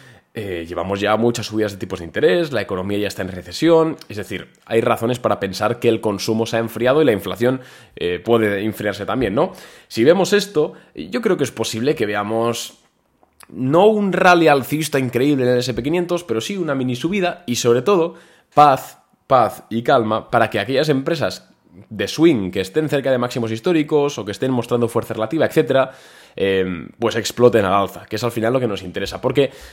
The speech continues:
sinceramente, yo no creo que el S and P quinientos se mueva de forma,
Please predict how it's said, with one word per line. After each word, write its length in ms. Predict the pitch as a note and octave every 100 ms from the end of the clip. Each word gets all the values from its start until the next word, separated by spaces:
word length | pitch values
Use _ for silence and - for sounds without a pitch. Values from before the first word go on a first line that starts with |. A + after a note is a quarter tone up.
| -
sinceramente, 720 | - C#3+ D3 F3+ A#2+ B2 C#3+
yo 160 | A#2+ E3
no 140 | C3
creo 320 | G#2+ A2+ C3
que 80 | G2+
el 60 | G2+
S 160 | -
and 40 | A#2
P 100 | A2
quinientos 540 | G2 F#2+ G2+ C3 - - - -
se 300 | - A2+ G#2
mueva 720 | G2 G#2+ A#2 A#2+ C3 C3 E2+
de 100 | A2
forma, 540 | B2 B2 A2 G#2+